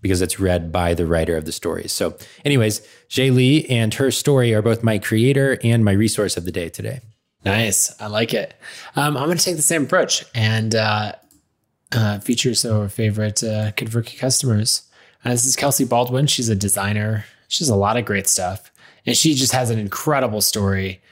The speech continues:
Speaker 2: Um, I believe we already have her story out or it's coming soon, but there's some great stuff there. She's got a lot of details on running a design business and more from there. But one of the reasons that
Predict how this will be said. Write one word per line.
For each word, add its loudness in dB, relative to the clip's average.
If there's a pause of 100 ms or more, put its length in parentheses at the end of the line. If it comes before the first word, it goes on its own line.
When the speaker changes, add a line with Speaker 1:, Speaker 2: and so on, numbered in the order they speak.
(320)
Speaker 2:
Um, 2
I -6
believe -2
we 0
already 2
have -2
her 2
story 0
out -2
or 0
it's -6
coming 2
soon, 0 (440)
but -2
there's 0
some -6
great -2
stuff -2
there. -2
She's 0
got 0
a -4
lot 0
of -2
details 0
on -2
running -2
a 0
design -4
business 0
and -8
more -6
from -10
there. -4 (560)
But -2
one 2
of 2
the 4
reasons 0
that -2